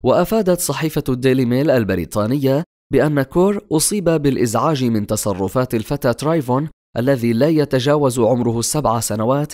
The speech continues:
داخل صفه، فأقدم على رميه بعنف نحو الحائط، الأمر الذي أدى إلى إصابة الطالب بكسور في الفك والأسنان،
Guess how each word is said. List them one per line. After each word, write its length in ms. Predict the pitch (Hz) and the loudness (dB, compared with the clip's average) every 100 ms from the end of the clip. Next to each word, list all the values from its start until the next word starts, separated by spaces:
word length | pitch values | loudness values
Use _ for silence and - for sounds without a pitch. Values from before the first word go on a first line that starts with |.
| - 120 | -14 -2
داخل 440 | 151 160 135 113 | 0 0 -2 0
صفه، 460 | - 98 - 62 - _ _ _ _ _ | -2 -6 -8 -8 -10 _ _ _ _ _
فأقدم 460 | 95 104 120 113 139 | -2 -2 0 0 2
على 340 | 160 85 78 | 0 -2 -2
رميه 460 | 87 127 117 117 113 | -2 -2 0 0 0
بعنف 460 | 110 131 175 - | 0 0 -4 -4
نحو 320 | 131 127 123 117 | -4 -4 0 0
الحائط، 600 | 113 170 147 90 - - _ _ - | 0 -2 -2 -4 -8 -20 _ _ -6
الأمر 340 | 76 110 123 | -2 -2 0
الذي 360 | 139 92 82 - | 0 -2 -2 -4
أدى 220 | 123 107 | -2 -2
إلى 340 | 80 98 73 | 0 -2 -4
إصابة 380 | 82 - 127 117 117 | -4 -4 -2 -2 -4
الطالب 480 | - 180 170 160 147 - | -4 -2 0 -2 -6 -4
بكسور 680 | 135 - 139 - 185 160 | -4 -2 -2 0 0 0
في 120 | 127 113 | -2 -6
الفك 320 | 104 131 - | -4 -6 -4
والأسنان، 720 | 120 113 101 - 143 120 90 | -2 0 0 -2 -4 -2 -4